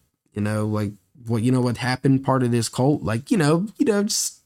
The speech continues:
throwing in some curveballs there, you know, little jab here and there, like, yeah, like, you probably should go away from that because of the history of it. That's another thing, too. We need to look at the history of certain programs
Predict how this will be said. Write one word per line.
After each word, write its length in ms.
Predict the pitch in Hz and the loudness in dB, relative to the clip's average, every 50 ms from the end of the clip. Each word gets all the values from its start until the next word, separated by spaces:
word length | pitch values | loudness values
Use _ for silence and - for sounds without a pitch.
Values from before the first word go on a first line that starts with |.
| _ | _
throwing 280 | - 175 165 156 156 156 | 0 2 2 4 4 4
in 140 | 156 156 147 | 2 2 0
some 200 | 143 139 143 135 | 0 0 -2 -2
curveballs 640 | - 143 139 139 135 117 123 131 131 131 127 120 123 | 0 0 0 2 0 0 0 0 0 0 0 0 -2
there, 180 | 123 127 127 | -2 -2 0
you 140 | 123 123 127 | 0 0 -2
know, 340 | 120 120 123 131 135 131 135 _ - - - - - - - - | -2 -2 -2 -2 -2 -4 -6 _ -20 -20 -20 -20 -20 -14 -4 0
little 240 | 156 165 160 147 139 | 2 4 4 4 4
jab 420 | 135 - 131 127 131 127 127 120 117 | 2 2 2 2 2 2 0 0 0
here 220 | 123 123 120 117 | 2 2 2 2
and 120 | 113 113 | 2 2
there, 280 | 113 113 117 117 113 113 | 2 2 0 0 0 0
like, 380 | 107 104 101 98 101 98 - - - _ _ _ _ _ _ _ _ _ _ _ _ _ _ _ - | 0 -2 -2 -2 -4 -6 -8 -12 -20 _ _ _ _ _ _ _ _ _ _ _ _ _ _ _ -2
yeah, 420 | 233 247 233 233 226 226 220 220 214 | 2 2 4 6 6 6 6 6 6
like, 280 | 202 196 190 180 185 | 6 4 4 4 2
you 60 | 220 | 2
probably 360 | 202 208 240 220 226 220 202 180 | 2 2 2 2 2 2 2 2
should 160 | - 156 143 | 2 2 2
go 140 | 147 139 131 | 4 4 4
away 240 | 123 123 123 123 | 2 2 2 0
from 220 | 117 - - 113 117 | 0 0 0 0 0
that 260 | 117 113 113 - - | 2 0 0 -2 -2
because 380 | - 117 107 - 127 120 110 117 | -2 -4 -2 0 0 0 0 0
of 80 | 104 | 0
the 80 | 107 104 | 0 -2
history 560 | 101 - 139 139 139 - - 143 135 135 135 | 0 0 0 0 0 0 2 4 4 4 4
of 160 | 135 135 131 | 4 4 4
it. 180 | 143 147 143 - | 2 2 0 0
That's 180 | 131 131 131 | -2 -2 2
another 280 | 131 127 131 135 135 131 | 2 2 4 4 2 2
thing, 200 | 120 127 123 120 | 2 2 2 0
too. 240 | - - 143 143 131 | 2 2 4 4 4
We 80 | 127 | 6
need 140 | 127 127 127 | 4 4 4
to 80 | 120 120 | 4 4
look 180 | 120 127 113 | 2 2 0
at 140 | 120 117 110 | 0 -2 -2
the 100 | - 104 | -4 -4
history 720 | 95 - - 143 147 143 - - 139 135 135 131 131 - - | -4 0 0 0 0 0 0 0 2 2 4 2 2 2 0
of 280 | 127 131 131 135 135 | 0 2 2 0 0
certain 340 | - - 147 135 - 131 131 | 0 0 0 0 0 0 0
programs 880 | - - 147 143 139 135 147 156 156 156 160 165 170 165 - - - | 0 2 2 4 4 4 4 4 4 4 4 4 2 2 0 -4 -6